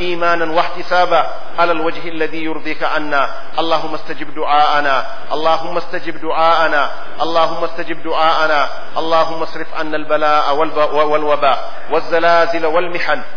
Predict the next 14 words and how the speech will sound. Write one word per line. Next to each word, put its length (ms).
وسوء 400
الفتن 460
ما 200
ظهر 380
منها 360
وما 300
بطن. 360
اللهم 560
إنك 400
عفو 500
تحب 360
العفو 360
فاعف 340
عنا. 420